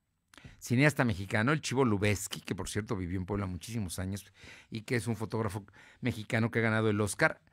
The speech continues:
dijo en sus primeras declaraciones que con este nuevo iPhone se puede ya grabar una película. ¿Qué tal? ¿Eh? Para que vean nada más lo que, lo que esto, la calidad y lo que tienen.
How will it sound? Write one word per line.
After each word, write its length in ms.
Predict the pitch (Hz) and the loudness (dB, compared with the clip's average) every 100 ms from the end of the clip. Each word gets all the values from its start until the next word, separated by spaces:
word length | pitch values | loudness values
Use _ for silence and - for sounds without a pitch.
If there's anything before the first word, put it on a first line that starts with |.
| _ _ _ | _ _ _
dijo 560 | 139 131 151 - 107 101 | 0 2 2 0 -8 -6
en 80 | 104 | -6
sus 160 | 104 | -6
primeras 360 | - 113 127 110 | -2 2 4 2
declaraciones 760 | 85 101 92 107 135 135 - - - - _ _ | 0 0 0 2 4 4 0 -10 -20 -20 _ _
que 100 | 127 | 0
con 180 | 135 135 | 4 4
este 220 | 175 156 | 4 4
nuevo 220 | 147 135 | 4 6
iPhone 360 | 131 139 185 185 _ _ _ _ | 4 4 0 -2 _ _ _ _
se 160 | - | -6
puede 300 | 113 143 127 | 0 2 4
ya 260 | 117 127 - _ _ _ _ _ _ _ _ _ _ _ _ _ _ _ _ _ _ - | 4 2 0 _ _ _ _ _ _ _ _ _ _ _ _ _ _ _ _ _ _ -4
grabar 520 | 135 113 127 113 - - | 2 4 6 4 0 -6
una 260 | 139 120 92 | -2 0 -2
película. 580 | 90 82 - - - - - | -8 -10 -16 -20 -20 -18 0
¿Qué 100 | 175 | 2
tal? 320 | - 117 87 - | 6 4 2 -6
¿Eh? 260 | 85 - - | -6 -6 -2
Para 220 | 131 127 | 0 2
que 80 | 139 | 2
vean 180 | 156 156 | 0 2
nada 180 | 151 143 | 0 0
más 320 | 143 139 - _ _ | -2 -4 -10 _ _
lo 180 | - 113 | -8 -6
que, 120 | 120 - | -8 -8
lo 180 | 117 | -6
que 100 | 117 | -4
esto, 340 | 117 120 120 98 _ _ _ | -6 -4 -6 -6 _ _ _
la 360 | - 123 113 107 | -14 -4 -2 -2
calidad 460 | 113 107 104 117 117 | -2 -2 0 0 0
y 80 | |
lo 140 | 107 95 | -2 -6
que 100 | - | -10
tienen. 380 | - 98 95 | -8 -6 -6